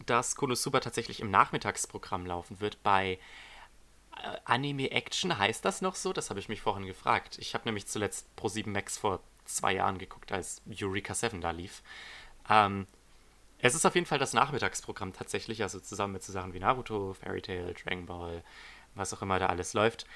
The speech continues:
Äh, um siebzehn Uhr dreißig, jeden Tag eine Folge, also ist man ziemlich schnell mit der ersten Staffel durch. Ähm, schaut rein, schaut rein. Freut mich. Ich mag die Serie sehr. Super witzig.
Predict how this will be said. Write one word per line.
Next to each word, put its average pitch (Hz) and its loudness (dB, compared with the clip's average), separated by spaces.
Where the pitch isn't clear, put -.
Äh, 95 0
um 185 4
siebzehn 214 0
Uhr 156 6
dreißig, 214 2
jeden 131 4
Tag 127 6
eine 123 2
Folge, 131 4
also 110 2
ist - -6
man 110 -4
ziemlich 113 -2
schnell 107 -2
mit 101 -6
der - -2
ersten 107 -2
Staffel - -6
durch. 135 2
Ähm, 123 8
schaut - 8
rein, 165 6
schaut 139 4
rein. 117 2
Freut - 6
mich. 92 -6
Ich 110 -4
mag 151 10
die 117 -2
Serie 104 0
sehr. 95 -2
Super 107 0
witzig. - -6